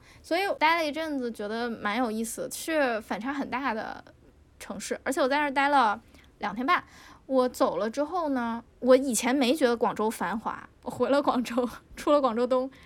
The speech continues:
坐上出租车走出来，哇，大城市！我回来大城市了，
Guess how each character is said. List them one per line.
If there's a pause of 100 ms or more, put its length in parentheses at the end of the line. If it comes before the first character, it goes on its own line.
(140)
坐
上
出
租
车
走
出
来，
哇，
大
城
市！
我
回
来
大
城
市
了，